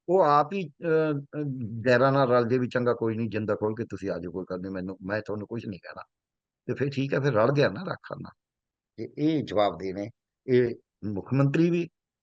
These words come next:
ਤੇ ਇਹ ਜਿਹੜਾ ਸਿਹਤ ਮੰਤਰੀ, ਮੈਡੀਕਲ ਐਜੂਕੇਸ਼ਨ ਮੰਤਰੀ ਆ, ਖੁਦ ਡਾਕਟਰ ਹੈ, ਸਿਆਣਾ ਹੈ,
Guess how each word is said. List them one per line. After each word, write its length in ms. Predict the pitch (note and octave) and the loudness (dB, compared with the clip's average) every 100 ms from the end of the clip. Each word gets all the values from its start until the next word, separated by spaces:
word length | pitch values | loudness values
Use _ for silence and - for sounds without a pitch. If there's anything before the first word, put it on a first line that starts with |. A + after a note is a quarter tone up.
| _ - | _ -6
ਤੇ 200 | A#2 - | -4 -2
ਇਹ 160 | A#2 A#2 | -2 0
ਜਿਹੜਾ 200 | G#2 A#2 | 0 0
ਸਿਹਤ 300 | C3+ G3+ G2 | 2 2 2
ਮੰਤਰੀ, 380 | F#2+ F2+ F#2+ F#2+ | -8 -8 -8 -6
ਮੈਡੀਕਲ 360 | F#2 F#2+ G2 | -6 -8 -8
ਐਜੂਕੇਸ਼ਨ 360 | F2+ F2+ F2+ F#2+ | -8 -10 -10 -10
ਮੰਤਰੀ 380 | F#2 F2+ F#2+ G2 | -10 -12 -10 -10
ਆ, 80 | |
ਖੁਦ 300 | G2 A2 G#2+ | -8 -6 -6
ਡਾਕਟਰ 340 | G2 F2 - G2 | -6 -8 -8 -6
ਹੈ, 120 | F2+ - _ _ _ | -6 -10 _ _ _
ਸਿਆਣਾ 280 | A2 G#2+ G#2+ | 2 2 2
ਹੈ, 200 | G2+ | -2